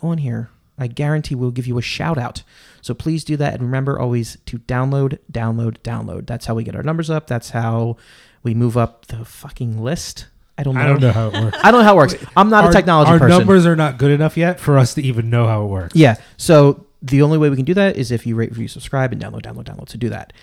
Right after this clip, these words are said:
Speaker 1: Um, also, I guess, again, go to w w w dot x l v a c x dot com, harass Chris Rejects, send him requests for weird things if you need weird things printed.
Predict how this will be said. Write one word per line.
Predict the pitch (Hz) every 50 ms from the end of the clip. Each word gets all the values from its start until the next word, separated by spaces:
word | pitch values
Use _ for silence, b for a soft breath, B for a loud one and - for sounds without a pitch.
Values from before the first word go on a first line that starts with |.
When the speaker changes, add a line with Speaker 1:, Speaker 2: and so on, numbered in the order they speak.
| b b b b b -
Speaker 1:
Um, | 131 123 120 117 117 113 113 113 113 113 117 117 117 117 117 117 113 113 113 113 120 - 123 131 - 135 139 131 127 113 113 113 - _
also, | - 123 123 120 - 135 131 123 120 120
I | 117 117 120
guess, | 120 120 117 - -
again, | 117 113 120 117 117 113
go | - 120 117
to | 117 113
w | 117 120 120 120
w | 120 113 120 117
w | 117 -
dot | -
x | 127 123 - - -
l | 131 127
v | 117 123 120 117
a | 117
c | 107 - 123 92
x | 117 110 - -
dot | 123 113 - -
com, | 143 143 143 143 147 147 147 147 139
harass | 120 123 120 117 113 -
Chris | - - 117 - -
Rejects, | 147 147 135 143 143 143 -
send | - 123 113 117 113
him | 120 117 117 117 117 117 113 b b b b b b b b b b b b
requests | 127 120 - - 135 127 120 - -
for | - 123 113
weird | 107 107 117 117 123 123 110
things | - - 127 127 135 143 147 151 143 -
if | 117 - -
you | 117
need | 113 113 113 -
weird | 113 113 113 -
things | - 113 113 -
printed. | - - 180 180 - 185 180 175 180